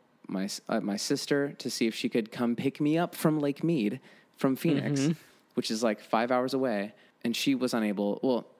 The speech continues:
Speaker 1: she was, was like, "I work that day, but I can try to get it covered and stuff." And I was like, "It's okay." And my grandparents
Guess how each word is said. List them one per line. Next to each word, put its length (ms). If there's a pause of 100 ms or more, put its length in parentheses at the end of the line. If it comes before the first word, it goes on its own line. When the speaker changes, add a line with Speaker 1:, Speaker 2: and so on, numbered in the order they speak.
(120)
Speaker 1:
she 260
was, 200
was 260
like, 320 (400)
"I 120
work 200
that 200
day, 280
but 180 (140)
I 60
can 200
try 160
to 100
get 120
it 60
covered 300
and 100
stuff." 260
And 100
I 60
was 140
like, 200
"It's 140
okay." 140
And 100
my 80
grandparents 680